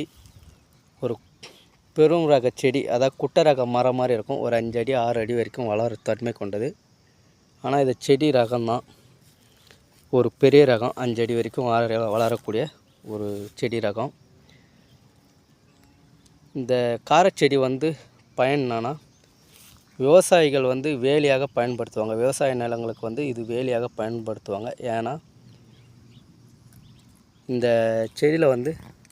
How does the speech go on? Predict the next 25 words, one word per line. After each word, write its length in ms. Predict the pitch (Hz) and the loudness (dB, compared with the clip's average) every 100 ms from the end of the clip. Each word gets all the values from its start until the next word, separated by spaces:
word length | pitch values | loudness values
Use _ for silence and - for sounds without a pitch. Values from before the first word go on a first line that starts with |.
| - | -8
முற்-, 180 | 143 147 - _ - | -8 -8 -14 _ -4
முற்கள் 360 | 143 - 180 143 | -4 2 4 4
அதிகமா 300 | 120 127 127 | 2 -2 -2
இருக்கும், 260 | 113 110 - 117 | -4 -6 -10 -6
முள்ளு 240 | 123 127 - | -4 -4 -2
சார்பா 400 | 120 117 - 127 113 | -2 -2 -2 -2 -2
அதிகமா 280 | 110 113 110 | -4 -6 -8
இருக்கும், 240 | - - - - - 117 | -10 -16 -18 -20 -8 -4
கணுவுக்கு 400 | 120 123 113 110 | -2 -2 -6 -4
கணு 180 | 113 127 117 | -2 -2 -4
முள்ளு 180 | 113 120 | -4 -4
இருக்கும். 260 | 117 113 - - | -4 -8 -8 0
பாருங்க, 260 | - - - - - - - - - 117 117 | 2 4 2 2 2 0 -6 -8 -10 -4 -2
இலைக்கு 300 | 123 - 117 110 | -2 -4 -4 -4
இலை 140 | 139 - - - - - - - - - 117 | 0 2 2 0 -2 -6 -8 -8 -6 -4 -4
முற்கள் 360 | - - 120 110 | -2 0 -2 -2
வந்து 140 | 113 | -6
இதுல 160 | 113 104 | -6 -6
இருக்கும். 300 | - - 110 - - - - - - - - | -8 -10 -10 -10 -12 -14 -12 -14 -12 -14 -12
அதனால 240 | 123 127 147 131 | -8 -2 0 0
விவசாயிகள் 520 | 147 - 131 123 117 | -2 -2 -4 -4 -4
என்ன 120 | 123 127 | -6 -8
பண்ணுவாங்கன்னா, 360 | 117 110 110 151 - - - - - - - - - - - - | -8 -8 -8 -10 -12 -18 -20 -20 -20 -20 -20 -20 -20 -20 -18 -8
வரப்புகள்ல 600 | 123 139 - 120 120 120 113 | -4 -4 -4 -4 -4 -2 -4
வச்சு, 280 | - - | -6 -8